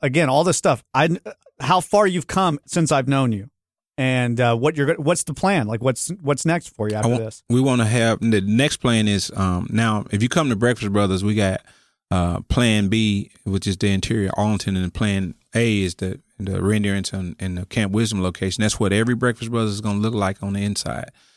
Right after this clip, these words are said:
Speaker 2: Now we have an exterior look that we finna start building Breakfast Brothers. We wanna have, before twenty twenty-five, we wanna have five more. We're in talks with Little City, Little Am, um, uh, Waxahachie,
Speaker 1: Mm-hmm.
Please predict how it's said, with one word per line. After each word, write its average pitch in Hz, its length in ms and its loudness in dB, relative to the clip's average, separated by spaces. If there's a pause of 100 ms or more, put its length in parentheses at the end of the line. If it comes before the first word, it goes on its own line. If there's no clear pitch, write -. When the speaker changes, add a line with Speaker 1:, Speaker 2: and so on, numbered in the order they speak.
(200)
Speaker 2:
Now 107 200 2
we 120 180 2
have 107 200 2
an 82 100 0
exterior 101 520 0
look 90 300 -4 (100)
that 95 160 -2
we 92 140 0
finna 90 260 -4
start 92 300 -4
building 104 300 -2
Breakfast 90 340 -6
Brothers. - 380 -8 (400)
We 101 60 2
wanna 117 260 4
have, 104 520 2 (260)
before 107 500 -2
twenty 101 300 -2
twenty-five, 104 480 -2
we 101 100 -2
wanna 101 160 -2
have 95 160 0
five 98 300 0
more. 92 320 0
We're 95 180 0
in 95 120 -2
talks 92 360 -2
with 104 160 -2
Little 104 300 -2
City, 101 420 -2 (120)
Little 113 280 2
Am, 113 440 0 (500)
um, 95 580 -2 (800)
uh, 95 460 -4 (640)
Waxahachie, 107 840 -2
Speaker 1:
Mm-hmm. 147 400 0